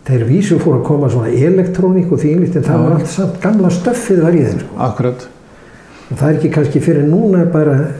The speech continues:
Speaker 1: eftir þessar öld sem að
Speaker 2: Já.
Speaker 1: verður bylting.
Speaker 2: Já, já, akkurat.
Speaker 1: Og, eh, hún verður kannski,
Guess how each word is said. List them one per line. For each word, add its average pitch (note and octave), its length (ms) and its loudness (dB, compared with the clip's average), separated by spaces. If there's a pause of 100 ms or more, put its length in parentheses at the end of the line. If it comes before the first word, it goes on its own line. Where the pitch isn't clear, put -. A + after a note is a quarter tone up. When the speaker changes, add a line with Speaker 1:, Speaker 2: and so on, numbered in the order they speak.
(400)
Speaker 1:
eftir D3 340 -2 (1200)
þessar F#3+ 420 0
öld F3+ 220 2
sem C#3+ 240 0
að C3+ 180 -2
Speaker 2:
Já. G#2 140 -6 (140)
Speaker 1:
verður C3 260 0
bylting. E3 400 -4 (240)
Speaker 2:
Já, G2 160 -4 (320)
já, G#2 120 -6 (360)
akkurat. - 480 -12 (560)
Speaker 1:
Og, B2+ 440 2
eh, B2+ 220 2 (880)
hún E3+ 460 0 (680)
verður E3+ 540 -2
kannski, C#3 720 -2